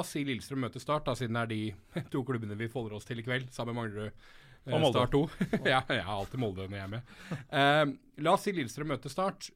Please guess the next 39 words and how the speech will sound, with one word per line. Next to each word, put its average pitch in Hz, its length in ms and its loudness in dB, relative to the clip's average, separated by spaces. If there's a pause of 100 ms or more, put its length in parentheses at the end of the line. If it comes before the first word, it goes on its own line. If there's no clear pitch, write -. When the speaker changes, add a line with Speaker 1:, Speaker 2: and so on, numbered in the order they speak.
Speaker 1:
Lillestrøm 151 480 -2
har 123 240 2
en 113 80 -8
situasjon 165 720 -2
der 143 320 2 (1120)
skåret 135 320 0
mål, 180 240 2
Start 143 480 0
challenger 113 560 2
det. 104 80 -2 (840)
Eh, 151 300 2
hvis 170 160 -4
det 185 80 -2
da 165 80 6
viser 147 220 -2
seg - 40 0
at 151 60 -6
det 180 80 0
var 175 60 -6
feil, 262 200 2
nei, 233 200 -2
det 233 80 -2
var 214 100 2
riktig, 277 300 -8
det, 202 140 0 (640)
det 175 140 -4
stemmer. 151 380 0 (120)
Hvordan 151 360 0
skal 196 200 -4
da 143 180 4 (220)
Start 147 480 0
få - 160 -2
en 135 60 4
eller 139 160 0
annen 139 100 -6
form 139 240 0
for 131 240 0
s-, - 640 -16 (300)
straff 139 320 -2